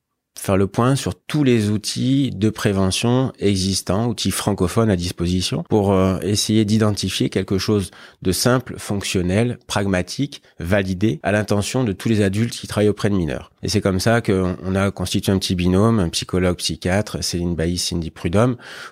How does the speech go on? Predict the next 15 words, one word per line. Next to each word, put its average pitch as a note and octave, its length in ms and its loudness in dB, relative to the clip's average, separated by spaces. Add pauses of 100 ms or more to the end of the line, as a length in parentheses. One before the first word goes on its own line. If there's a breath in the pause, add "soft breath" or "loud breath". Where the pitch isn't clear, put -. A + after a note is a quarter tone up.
pour, G2 260 4
euh, F#2+ 40 2
d'abord G#2+ 340 2
faire G#2 220 2
le F2+ 100 2
point. A#2+ 260 0
Cindy F#2+ 280 -2
Prudhomme G2+ 320 2
a F2 80 0
travaillé F#2+ 520 2
sur F2 200 -4
un F2 100 4
inventaire G#2 640 2
assez - 240 -4
exhaustif G2 580 0